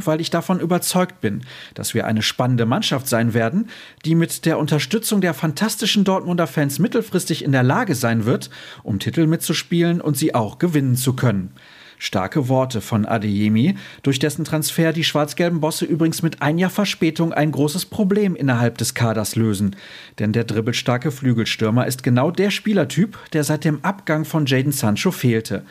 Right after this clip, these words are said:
Außerdem spricht der Deal für einen europaweit sehr begehrten Spieler für die Überzeugungskraft der Clubführung. Der Meinung ist Sascha Klaverkamp in seinem Kommentar, den ich euch wärmstens empfehle. Ebenfalls seit gestern fix:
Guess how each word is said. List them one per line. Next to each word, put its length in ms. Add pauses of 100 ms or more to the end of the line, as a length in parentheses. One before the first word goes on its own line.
(460)
Außerdem 480
spricht 300
der 80
Deal 260
für 160
einen 220
europaweit 720
sehr 220
begehrten 440
Spieler 420
für 140
die 120
Überzeugungskraft 1000
der 80
Clubführung. 640 (460)
Der 140
Meinung 340
ist 160
Sascha 260
Klaverkamp 640
in 120
seinem 260
Kommentar, 640 (200)
den 180
ich 180
euch 260
wärmstens 480
empfehle. 600 (640)
Ebenfalls 540
seit 160
gestern 360
fix: 500